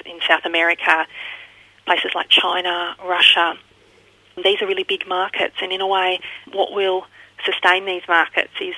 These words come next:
is really engaging, engaging women, and that's certainly from a,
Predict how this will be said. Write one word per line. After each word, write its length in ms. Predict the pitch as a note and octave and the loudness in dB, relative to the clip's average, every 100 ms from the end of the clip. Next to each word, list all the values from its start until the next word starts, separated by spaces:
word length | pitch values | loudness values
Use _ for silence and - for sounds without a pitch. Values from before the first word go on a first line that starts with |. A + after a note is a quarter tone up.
| - | -12
is 120 | F3 - | -12 -10
really 480 | F3 F3+ E3+ E3 - | -8 -6 -6 -8 -14
engaging, 540 | F3+ F3 E3+ G#3 E3+ - _ | -8 -4 -4 -4 -8 -16 _
engaging 400 | F3 F3 E3 F3 | -2 0 0 -2
women, 280 | F#3+ G#3 D3+ | 0 2 2
and 140 | F3 | 4
that's 140 | F#3+ - - | 4 4 2
certainly 240 | - E3 | 2 0
from 200 | - E3+ | 2 4
a, 100 | E3 | 4